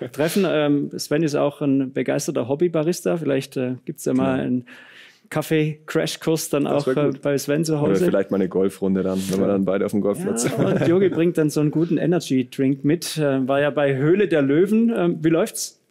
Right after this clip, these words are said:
Speaker 2: Das zweite Standbein nach der Karriere?
Speaker 1: Ja, es läuft gut. Also wir sind, äh, natürlich auch ein bisschen angeschlagen durch die Corona-Krise, was jetzt nun jedes junge Unternehmen, glaub ich, von sich sagen kann, wenn's nicht gerade im digitalen Markt unterwegs ist.
Speaker 2: Mhm.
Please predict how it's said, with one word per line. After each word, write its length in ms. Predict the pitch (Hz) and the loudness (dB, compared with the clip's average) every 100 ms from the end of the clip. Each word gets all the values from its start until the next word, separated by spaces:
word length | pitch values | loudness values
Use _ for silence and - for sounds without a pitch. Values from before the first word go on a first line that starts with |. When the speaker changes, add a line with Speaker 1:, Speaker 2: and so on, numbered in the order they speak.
| _ _ _ - | _ _ _ -6
Speaker 2:
Das 140 | 165 | -4
zweite 220 | - 175 175 | -2 -2 0
Standbein 480 | - 190 196 196 | -2 -2 0 -2
nach 140 | 196 175 | -2 -2
der 120 | 185 | -2
Karriere? 440 | 175 160 170 220 240 - | 0 0 0 -2 -6 -4
Speaker 1:
Ja, 320 | - 233 113 | 0 2 0
es 80 | 107 | 0
läuft 200 | 139 143 | -2 -2
gut. 240 | 220 160 101 | 0 0 2
Also 180 | 107 120 | 0 0
wir 80 | |
sind, 260 | 120 131 123 | 0 0 0
äh, 300 | 123 120 120 | 2 2 2
natürlich 400 | 113 113 120 117 | 0 -2 -4 0
auch 320 | 117 131 131 | 0 0 -2
ein 240 | 131 117 113 | -4 -4 -2
bisschen 480 | 131 - 127 123 | -4 0 0 0
angeschlagen 640 | 110 113 135 - 127 127 127 | -2 -2 -2 0 0 0 -2
durch 100 | 120 | -6
die 100 | 117 | -6
Corona-Krise, 640 | 117 127 139 - 143 120 | -2 -2 -2 -2 -4 -2
was 140 | 107 110 | -2 -2
jetzt 180 | 110 117 | -4 -2
nun 240 | 113 110 | -2 0
jedes 340 | 113 127 127 | 0 2 0
junge 220 | 123 131 131 | 0 0 0
Unternehmen, 360 | 127 123 127 | 0 0 0
glaub 200 | 123 123 | 0 0
ich, 100 | 127 | -2
von 140 | - 120 | -4 -4
sich 120 | 120 | 0
sagen 240 | 120 123 | 0 0
kann, 160 | 123 120 | -2 -4
wenn's 200 | 117 120 | -4 -4
nicht 160 | 113 | -4
gerade 180 | 120 117 | 0 0
im 80 | 117 | 0
digitalen 420 | 113 117 117 120 | -2 -2 -2 -2
Markt 240 | 120 120 131 | -2 -2 -2
unterwegs 420 | 120 120 123 131 | -2 0 -2 -4
ist. 140 | 127 | -8
Speaker 2:
Mhm. 160 | 123 | -10